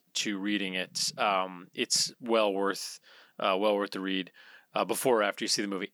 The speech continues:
Anyway, that movie is coming out. Good excuse to talk about Matt Damon. When we were looking at his filmography,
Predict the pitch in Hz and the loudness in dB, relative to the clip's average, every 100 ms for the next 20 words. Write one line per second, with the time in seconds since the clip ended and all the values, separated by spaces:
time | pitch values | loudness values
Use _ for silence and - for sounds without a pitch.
0 | - 156 117 90 - - - - 165 170 | -4 -4 -2 -4 -6 -16 -6 0 2 4
1 | 175 165 156 127 - 117 120 147 151 - | 6 6 4 2 0 0 0 0 0 -2
2 | _ _ 123 120 123 - - 123 110 113 | _ _ -2 2 2 2 0 -2 0 0
3 | 104 101 98 98 - 127 120 120 - - | 0 0 0 0 0 -2 -2 -4 -6 -12
4 | - 156 208 214 190 160 165 151 - 131 | 0 2 6 6 6 6 4 2 -4 -4
5 | 123 113 117 123 175 147 117 - 101 92 | -4 -2 0 2 4 2 0 0 0 0